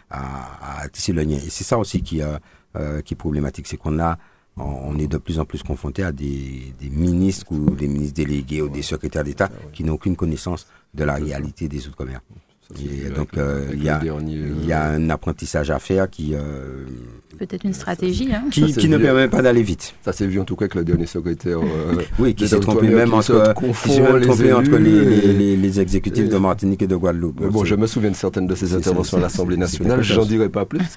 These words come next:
Speaker 2: quand il était député. Mais bon, Lauriane.
Speaker 3: Di-, Didier Laguerre, c'est vrai que pendant plusieurs années, hein, euh,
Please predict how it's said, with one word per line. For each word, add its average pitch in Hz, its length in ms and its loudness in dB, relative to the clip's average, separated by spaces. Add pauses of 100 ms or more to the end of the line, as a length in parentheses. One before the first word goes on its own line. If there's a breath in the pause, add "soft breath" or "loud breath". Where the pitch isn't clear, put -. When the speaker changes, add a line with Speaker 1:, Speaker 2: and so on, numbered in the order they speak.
(120)
Speaker 2:
quand 92 180 -4
il 95 80 -4
était 98 200 -2
député. 92 440 -2
Mais 73 60 -8
bon, 87 160 -6 (120)
Lauriane. 98 320 0 (160)
Speaker 3:
Di-, 202 260 -2
Didier 214 280 0
Laguerre, 214 420 2
c'est 208 140 0
vrai 220 160 2
que 208 480 2
pendant 190 480 2
plusieurs 190 480 0
années, 185 320 0
hein, 208 360 0
euh, 156 840 0